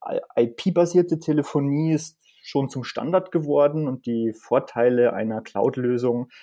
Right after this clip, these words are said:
haben sich mittlerweile in großen Teilen unserer Zielgruppe auch schon rumgesprochen.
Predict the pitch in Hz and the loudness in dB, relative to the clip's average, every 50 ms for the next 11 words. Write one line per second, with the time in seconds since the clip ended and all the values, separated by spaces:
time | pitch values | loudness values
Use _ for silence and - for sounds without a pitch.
0 | - - - _ _ _ 104 110 120 127 - - 120 123 120 - - - - - | -20 -20 -20 _ _ _ -8 -6 -4 -4 -4 -4 -4 -6 -6 -8 -16 -18 -12 -6
1 | 135 131 131 - 123 113 107 107 107 107 123 131 131 127 123 120 113 120 127 - | -6 -6 2 6 6 6 6 4 0 0 2 2 2 4 2 2 2 0 -4 -4
2 | - 120 135 151 143 - 147 117 - 131 113 127 135 131 127 123 127 120 120 117 | 0 4 6 6 6 4 0 0 2 4 4 6 6 4 4 0 0 2 2 0
3 | 113 - - 131 131 123 - 123 117 - 123 113 117 113 - - - 117 117 117 | 0 0 -2 -4 -4 0 0 -2 2 2 2 2 2 0 -4 -4 -4 -4 0 0
4 | 113 120 123 117 117 - - - - - - - | 0 0 0 -2 -4 -4 -8 -10 -10 -10 -10 -18